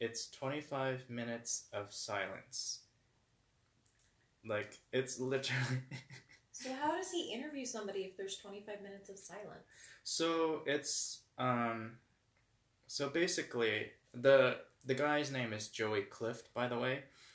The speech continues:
Speaker 1: So he's done interviews, um,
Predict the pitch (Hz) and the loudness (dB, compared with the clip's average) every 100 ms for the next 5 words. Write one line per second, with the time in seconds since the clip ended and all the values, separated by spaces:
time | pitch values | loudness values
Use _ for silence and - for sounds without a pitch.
0 | - - - - 127 131 170 170 160 151 | -20 -18 -4 2 4 4 -2 -4 -2 0
1 | 135 135 - 120 123 123 120 117 113 110 | -2 -6 -8 -4 -2 -2 -2 0 0 0
2 | 110 110 - - - 110 104 104 98 98 | -2 -4 -8 -10 -10 -6 -4 -6 -8 -12
3 | 101 | -16